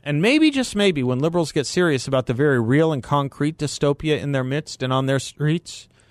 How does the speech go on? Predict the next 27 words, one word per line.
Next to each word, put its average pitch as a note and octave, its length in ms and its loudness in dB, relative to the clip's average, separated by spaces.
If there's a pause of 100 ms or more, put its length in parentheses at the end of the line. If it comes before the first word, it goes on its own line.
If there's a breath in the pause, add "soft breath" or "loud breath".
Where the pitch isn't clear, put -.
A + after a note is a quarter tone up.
(160 soft breath)
rather D3 260 2
than C3 180 0
their C3 160 2
ideological C#3 760 0
nightmare C3 440 -2
palaces C#3 640 -4
of A2+ 100 -8
what C3+ 140 -2
would C3 120 -2
happen C3+ 360 -2
if B2+ 100 -6
conservatives C3 600 -4
had C3 180 0
political B2+ 400 -4
power C3+ 400 0 (220 loud breath)
that C3+ 160 -8
they B2+ 80 -6
turn D3 260 -2
into A#2+ 200 -2
novels C3+ 480 0
and A2 200 -4
Netflix - 540 -6
and A2+ 100 -4
H B2+ 200 -6
B A#2+ 160 0
O C#3 80 2
series. D3 380 -2